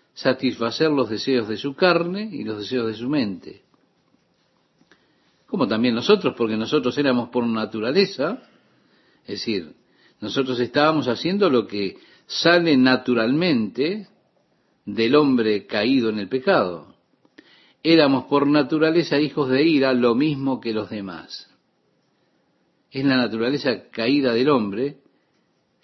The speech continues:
la cual es dominada por su carne y de esa forma gobernada por sus deseos carnales. Ese es el hombre natural, separado de Jesucristo, y usted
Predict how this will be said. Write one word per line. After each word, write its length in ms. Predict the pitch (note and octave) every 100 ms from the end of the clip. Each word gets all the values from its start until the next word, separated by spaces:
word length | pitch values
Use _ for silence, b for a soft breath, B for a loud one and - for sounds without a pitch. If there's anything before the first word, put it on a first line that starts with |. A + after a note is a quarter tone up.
| -
la 200 | A2 G#2
cual 540 | - A#2+ A#2 G#2+ F#2+ _ _ _ _ _ _ _ _ _ _ -
es 160 | B2+
dominada 540 | B2 A#2 A#2+ C#3+ C3 G#2+
por 160 | A2
su 240 | - B2 A2+
carne 580 | D#3+ B2 A2 A2 C3+
y 80 | E3
de 100 | A2+
esa 180 | A#2 C3
forma 680 | - D#3 C#3 C#3 E3 F#3 _ _ _ _ _
gobernada 640 | A#2+ B2+ B2 B2 C#3 C#3
por 140 | A#2 A2
sus 180 | B2+
deseos 340 | A#2 G#2+ C3 A2
carnales. 760 | A#2+ A2+ G#2+ F#2 E2+ E2 - _ b b b b b b
Ese 480 | F3 F3+ F3+ F#3 - -
es 260 | C#3+ B2+
el 140 | B2 B2+
hombre 320 | C3 B2 A#2
natural, 760 | A2+ G#2 A#2 D3 E3+ F#3+ G#3 - _ _ _ _ _ _ _ _ _
separado 840 | - D3 B2+ - B2 D3+ E3 C#3
de 100 | A#2+
Jesucristo, 640 | A#2+ A2 A2+ A#2+ A2+ G#2+ D3+
y 100 | C3
usted 540 | B2 D3 C#3 F3+ G3